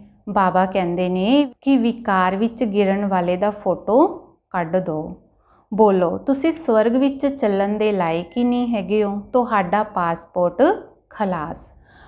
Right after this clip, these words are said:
ਖੁਦ ਵੀ ਫੀਲ ਕਰਨਗੇ, ਅਸੀਂ ਤਾਂ ਗਿਰ ਗਏ, ਹੁਣ ਸਵਰਗ ਵਿੱਚ ਕਿਵੇਂ ਜਾਈਏ।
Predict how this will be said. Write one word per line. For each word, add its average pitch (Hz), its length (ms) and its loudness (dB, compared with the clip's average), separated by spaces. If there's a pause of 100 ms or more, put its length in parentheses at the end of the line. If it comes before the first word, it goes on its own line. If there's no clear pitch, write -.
(140)
ਖੁਦ 254 280 4
ਵੀ 320 180 4
ਫੀਲ 233 360 0
ਕਰਨਗੇ, 196 800 0
ਅਸੀਂ 254 220 -2
ਤਾਂ 262 160 0
ਗਿਰ 254 280 2
ਗਏ, 247 320 2 (180)
ਹੁਣ 262 140 6
ਸਵਰਗ 240 480 2
ਵਿੱਚ 277 300 0
ਕਿਵੇਂ 240 400 0
ਜਾਈਏ। 208 480 -2